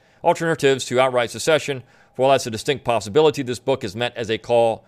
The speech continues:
to civility and a warning to those who seek to divide us. Before you criminalize honest policy differences, before you dox your ideological enemies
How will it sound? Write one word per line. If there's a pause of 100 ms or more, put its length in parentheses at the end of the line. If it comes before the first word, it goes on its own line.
(140)
to
civility
and
a
warning
to
those
who
seek
to
divide
us. (580)
Before
you
criminalize
honest
policy
differences,
before
you
dox
your
ideological
enemies